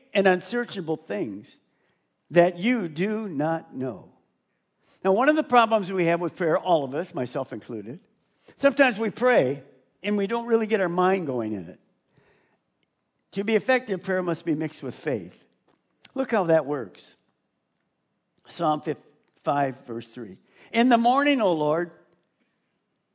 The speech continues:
you hear my voice. In the morning,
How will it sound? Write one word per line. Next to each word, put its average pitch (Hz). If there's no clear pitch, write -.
you 135
hear 143
my 160
voice. 180
In 190
the 254
morning, 196